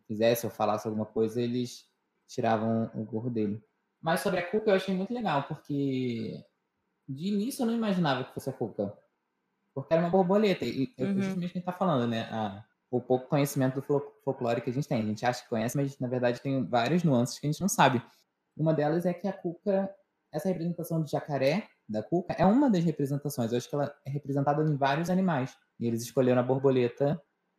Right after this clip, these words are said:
Speaker 1: pra Cidade Invisível. Achei ele bem legal e fica bem bonito também.
Speaker 2: É, e tem um, é, é, tem um, um lance que eu li, né, nas pesquisas, que a Cuca e out-,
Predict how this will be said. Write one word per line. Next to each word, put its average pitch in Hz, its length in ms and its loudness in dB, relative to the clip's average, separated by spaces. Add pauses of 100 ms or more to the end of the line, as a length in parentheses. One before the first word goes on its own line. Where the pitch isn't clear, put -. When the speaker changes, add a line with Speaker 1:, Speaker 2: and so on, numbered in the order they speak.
(180)
Speaker 1:
pra 135 60 2
Cidade 135 280 -2
Invisível. 147 320 -2
Achei 139 140 0
ele 131 140 -4 (120)
bem 120 320 -6
legal 123 260 0
e 117 40 -2
fica - 180 -12
bem 117 140 -4
bonito 139 400 -2
também. 107 320 -4 (400)
Speaker 2:
É, 302 220 8
e 269 100 4
tem 285 340 6
um, 269 600 0
é, - 580 -10
é, 190 40 -4
tem 233 280 6
um, 262 160 8
um 233 180 4
lance 214 380 2
que 214 120 2
eu 196 100 6
li, 226 240 2
né, 214 140 0
nas 190 200 -2
pesquisas, 220 720 2 (140)
que 226 280 2
a 226 120 6
Cuca 254 880 2
e 214 120 2
out-, 247 320 10